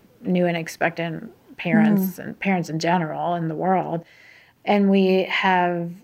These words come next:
Speaker 1: enrolled five hundred women in that study, um,
Speaker 2: Wow.
Speaker 1: and are continuing to follow them to understand the, the impact of their learning and experience.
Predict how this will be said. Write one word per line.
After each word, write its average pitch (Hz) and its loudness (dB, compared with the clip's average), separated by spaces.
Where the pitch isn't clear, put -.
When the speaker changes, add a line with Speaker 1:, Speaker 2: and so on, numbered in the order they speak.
Speaker 1:
enrolled 185 2
five 175 2
hundred 175 -4
women 165 -2
in 175 -2
that 165 -4
study, 170 0
um, 175 0
Speaker 2:
Wow. - -4
Speaker 1:
and 185 0
are 170 2
continuing 170 -2
to 160 -2
follow 160 0
them 165 -4
to - -6
understand 170 -2
the, 170 -4
the 190 -4
impact 165 -4
of 180 -4
their 175 -2
learning 170 -6
and 170 -8
experience. 165 -6